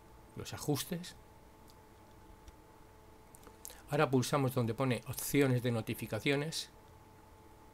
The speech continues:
desmarcamos promociones y otros, y dejamos solamente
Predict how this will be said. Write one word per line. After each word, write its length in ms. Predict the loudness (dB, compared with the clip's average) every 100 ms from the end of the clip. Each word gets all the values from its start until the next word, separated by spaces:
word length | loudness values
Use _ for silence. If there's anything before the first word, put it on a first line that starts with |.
| -20 -20 -20 -20 -20 -20 -20 -20 -20 -20 -20 -20 -20 -20 -20 -20 -18 -18 -16 -18 -8
desmarcamos 760 | -4 -2 0 0 2 2 2 -2
promociones 840 | -2 -2 0 2 2 2 -4 -8 -14 -20 -20 -12
y 160 | -2 2
otros, 460 | 4 2 -6 -12 -14 -4
y 100 | -2
dejamos 400 | 0 0 0 2
solamente 580 | 2 2 2 2 0